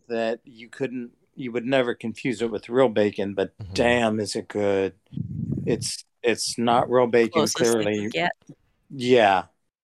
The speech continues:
Speaker 3: Bacon is
Speaker 1: Yeah, it's
Speaker 3: one
Speaker 1: just
Speaker 3: thing that they have problems getting.
Speaker 1: Yeah.
Speaker 3: It's like, they, they've gotten really good on some meats and that, so you can't tell the difference at all. It's
Speaker 2: Mm-hmm.
Speaker 3: really good that way. It's got the right
Speaker 1: Yeah,
Speaker 3: textures,
Speaker 1: Im-,
Speaker 3: it's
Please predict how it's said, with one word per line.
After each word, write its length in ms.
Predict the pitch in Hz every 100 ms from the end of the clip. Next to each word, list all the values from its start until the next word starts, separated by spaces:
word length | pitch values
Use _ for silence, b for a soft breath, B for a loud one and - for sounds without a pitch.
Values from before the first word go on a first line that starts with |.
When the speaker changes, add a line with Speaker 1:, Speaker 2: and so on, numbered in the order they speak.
| _ _ _ _ _ -
Speaker 3:
Bacon 400 | 175 190 202 175
is 160 | 165 196
Speaker 1:
Yeah, 0 |
it's 160 | 160
Speaker 3:
one 100 | 160
Speaker 1:
just 40 | 165
Speaker 3:
thing 220 | 156 143
that 160 | 160 -
they 100 | 160
have 280 | 180 147 -
problems 480 | 147 120 - - -
getting. 420 | - - - 214 - B B B B -
Speaker 1:
Yeah. 560 | 120 107 101 98 92 95 _ _ _ _ _ _ _
Speaker 3:
It's 100 | -
like, 260 | - - - _
they, 140 | - -
they've 220 | - 427 -
gotten 320 | 240 - 165
really 240 | 185 220
good 240 | 196 190 190
on 160 | 151
some 260 | - 139 160
meats 480 | 202 247 - - -
and 120 | 208
that, 300 | 214 208 -
so 140 | -
you 180 | 180 175
can't 320 | - 220 208
tell 200 | - 202 202
the 100 | 170
difference 520 | 208 220 214 214 -
at 120 | 208
all. 300 | 208 208 226 -
It's 100 | -
Speaker 2:
Mm-hmm. 300 | - 196 254
Speaker 3:
really 100 | 262
good 220 | 247 240
that 280 | 233 233 -
way. 180 | 233 220
It's 120 | -
got 200 | - -
the 100 | -
right 160 | 113 131
Speaker 1:
Yeah, 380 | 156 175 123 107 208
Speaker 3:
textures, 140 | 208
Speaker 1:
Im-, 80 |
Speaker 3:
it's 80 | 123